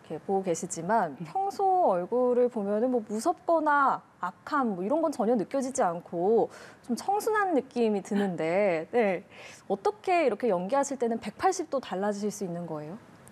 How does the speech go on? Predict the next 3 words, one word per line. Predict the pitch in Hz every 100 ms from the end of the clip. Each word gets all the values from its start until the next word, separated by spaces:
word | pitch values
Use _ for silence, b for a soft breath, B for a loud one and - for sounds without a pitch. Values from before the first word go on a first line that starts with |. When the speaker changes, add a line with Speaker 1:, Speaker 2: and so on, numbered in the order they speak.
| -
Speaker 2:
일단 | - 180 - 190 185 B B - -
청순하다는 | 277 285 285 247 233 202 196
말씀 | 180 170 - 180